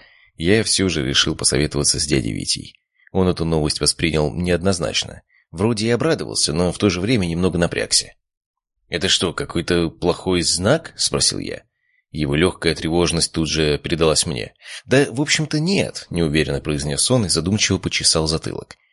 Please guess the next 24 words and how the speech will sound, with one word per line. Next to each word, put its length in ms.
«Немного 420
странно 540
все 260
это. 300
А 100
знаешь, 240
попробуй-ка 560
ты 220
съездить 540
к 100
нему 260
один, 460
раз 200
он 140
так 300
возжелал 520
с 100
тобой 260
поговорить. 600
Не 180
покусает 560
же 140
он 80
тебя». 360